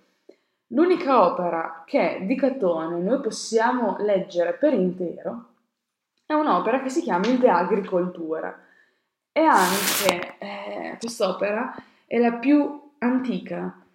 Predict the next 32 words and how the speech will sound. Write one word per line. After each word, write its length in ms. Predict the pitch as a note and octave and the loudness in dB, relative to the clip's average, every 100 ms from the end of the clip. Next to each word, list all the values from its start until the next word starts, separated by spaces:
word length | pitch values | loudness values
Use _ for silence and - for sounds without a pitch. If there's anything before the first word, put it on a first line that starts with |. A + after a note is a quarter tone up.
| _ _ _ | _ _ _
opera 340 | A#3+ A#3 F#3+ | 0 4 4
latina 360 | F#3+ G3 A#3+ F#3+ | 4 2 -2 0
in 180 | G#3 - | 0 0
prosa 720 | B3+ B3 A#3+ A#3 C4 C4+ - | 0 2 0 0 -2 -4 -6
che 160 | G#3+ | -6
conserviamo 1160 | G#3 G#3 G#3 B3+ A#3+ G#3+ E3+ E3+ F3+ F3+ F3+ - _ _ | -4 -6 -2 -2 0 0 0 -2 -2 -4 -6 -10 _ _
integralmente, 920 | G3+ F#3+ F#3 F3 F3 D#3+ E3 E3 F3+ | -2 0 0 -2 -2 -4 -6 -8 -6
quindi 220 | A3 G#3 | -2 0
non 180 | G#3 G#3 | 0 -2
per 160 | G3 | -4
frammenti. 880 | F#3+ F3 F3 E3 E3 E3+ F3+ F#3 _ _ _ _ _ | -6 -8 -8 -8 -10 -10 -10 -12 _ _ _ _ _
Eh, 340 | - A3 G#3 G3+ | -8 -4 -2 2
non 180 | A#3+ | 2
è 80 | B3 | 4
un 240 | G#3+ G3 F#3 | 2 0 -2
trattato 1400 | F#3+ - G#3 F#3 F#3 F#3 F3+ F3 E3+ E3 D#3 D#3 D#3 | -6 -4 2 4 4 0 0 2 2 2 -4 -8 -14
sistematico, 960 | F3+ - - G#3+ A3+ G#3 A3+ A3+ C4+ - | -18 -16 -6 2 4 4 0 0 2 2
è 100 | F#3+ | 0
più 140 | G3 | -2
che 80 | F#3+ | -2
altro 320 | G3 G3 F#3 | 0 0 0
una 160 | F#3 F3 | 0 0
raccolta, 840 | F3+ F#3 - C4 G3 F3 F3+ F3 F3 | -2 -6 0 6 6 6 0 -6 -4
come 260 | F#3+ F#3 | -2 -2
abbiamo 260 | E3+ F3 F3 | -2 -4 -4
visto 380 | F#3+ F#3 F#3 F3 | -6 -4 -2 -2
essere 340 | F3 - F3 | -4 -6 -4
molto 300 | F3+ G3 F#3+ | -2 -2 -2
nelle 280 | E3+ F3 A#3 | -4 -6 -4
corde 440 | G3+ E3+ F3 F#3 | 0 0 -2 -4
di 120 | F3 F#3 | -4 -4
Catone, 600 | G#3+ - G#3+ F3+ F3+ | -8 -2 0 2 0